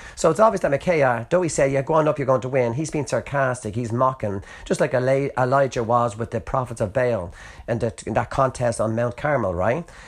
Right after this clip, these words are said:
Uh, he was mocking too. And I think Micaiah, judging by King Ahab's reply, he's mocking him. He doesn't really,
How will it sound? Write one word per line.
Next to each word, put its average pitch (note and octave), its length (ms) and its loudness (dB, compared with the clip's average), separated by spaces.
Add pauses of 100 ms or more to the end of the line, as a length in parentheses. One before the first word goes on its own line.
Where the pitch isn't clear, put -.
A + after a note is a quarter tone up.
(120)
Uh, A2+ 140 0
he E3+ 100 2
was D#3 140 0
mocking A#2 340 0
too. E3+ 380 -2 (800)
And C3+ 80 4
I D3 40 -2
think D#3+ 140 4
Micaiah, C#3 560 4 (320)
judging E3+ 260 2
by B2 280 6
King C3 240 0
Ahab's A#2 420 0
reply, G#2+ 540 4 (160)
he's D#3 240 -2
mocking D#3 340 0
him. G2 80 -2
He D3 160 -2
doesn't C3+ 320 -4
really, B2 340 -4